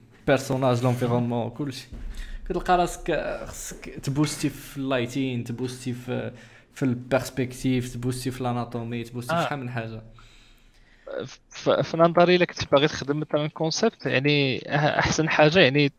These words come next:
Speaker 2: تركز غير في الحاجه الس-، السهله عليك. مثلًا، مثلًا كنتي غتخدموا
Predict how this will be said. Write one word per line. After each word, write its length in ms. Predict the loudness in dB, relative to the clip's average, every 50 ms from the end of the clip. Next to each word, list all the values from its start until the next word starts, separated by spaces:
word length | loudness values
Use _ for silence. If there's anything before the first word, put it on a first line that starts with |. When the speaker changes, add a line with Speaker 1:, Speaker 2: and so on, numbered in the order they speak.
| _ -2
Speaker 2:
تركز 340 | -2 -2 0 -4 -2 4
غير 100 | 4 4
في 100 | 4 4
الحاجه 280 | 0 2 4 4 4 6
الس-، 280 | 6 6 4 4 4 2
السهله 560 | 0 0 0 2 6 6 8 8 8 6 6
عليك. 280 | 4 4 0 -6 0
مثلًا، 380 | 0 0 4 4 4 6 4 2 0 -6 -14 -16 -16 -18 -20 _ -2
مثلًا 320 | 0 4 6 6 6 6
كنتي 200 | 2 4 2 6
غتخدموا 800 | 6 6 4 2 0 -2 -2 0 0 -4 -4 -2 -2 -2 -2 -4